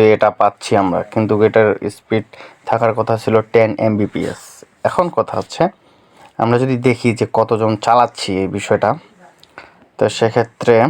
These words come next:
আমরা যদি এখানে যাই, আমাদের এটা তো নেটিস, তার জন্য, আহ, রাউটারে ঢুকবো আমরা এখন। রাউটারে ঢোকার পরে দেখবো যে এই মুহূর্তে আসলে কতজন চালাচ্ছে। তো সেক্ষেত্রে আমার,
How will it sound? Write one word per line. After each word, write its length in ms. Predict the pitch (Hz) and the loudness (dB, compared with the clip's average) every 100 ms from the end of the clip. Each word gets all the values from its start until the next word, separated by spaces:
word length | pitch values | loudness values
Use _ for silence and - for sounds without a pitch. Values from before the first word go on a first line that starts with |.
| - - - - _ _ _ _ _ _ _ _ _ - | -2 -16 -20 -20 _ _ _ _ _ _ _ _ _ -8
আমরা 240 | 110 110 110 | -4 -2 0
যদি 200 | 113 117 | 2 2
এখানে 260 | 107 117 110 | 2 0 2
যাই, 200 | 107 120 - - - - | 2 2 -2 -16 -14 -4
আমাদের 260 | 117 123 143 | 0 2 2
এটা 200 | 135 143 | 2 0
তো 120 | 143 | 0
নেটিস, 560 | 123 113 120 175 160 - - | 2 2 2 2 2 0 -4
তার 160 | - 110 | 0 0
জন্য, 240 | 113 113 120 147 - _ - - - _ | 0 0 0 -2 -6 _ -20 -20 -20 _
আহ, 380 | 107 107 110 110 110 - - | 0 2 2 0 -4 -10 -2
রাউটারে 360 | 110 110 113 113 110 | -2 2 2 2 0
ঢুকবো 260 | 104 110 107 | -2 0 0
আমরা 160 | 101 101 101 | 0 -2 -4
এখন। 180 | - 156 - _ _ - - _ - - _ 107 | -4 -8 -10 _ _ -20 -20 _ -20 -20 _ -2
রাউটারে 380 | 104 104 110 110 | 0 0 0 0
ঢোকার 340 | 101 104 107 104 - | 0 -2 0 -2 -2
পরে 200 | 107 104 127 139 - - - _ _ _ - - _ - | 0 2 0 -4 -16 -20 -20 _ _ _ -20 -20 _ -2
দেখবো 340 | 110 107 117 104 | 0 0 -2 -2
যে 140 | 110 107 | -2 -2
এই 60 | 107 | -2
মুহূর্তে 280 | 107 104 - | -2 -4 -2
আসলে 280 | 104 - 98 - | -2 -2 -10 -4
কতজন 340 | 101 101 101 107 | -4 -2 -2 -4
চালাচ্ছে। 520 | 104 98 104 - - 113 - _ - - - - _ - | -2 -2 -2 -6 -10 -12 -12 _ -20 -20 -20 -20 _ -4
তো 80 | |
সেক্ষেত্রে 440 | 123 143 143 139 143 | 0 2 0 0 0
আমার, 260 | 139 143 | 2 2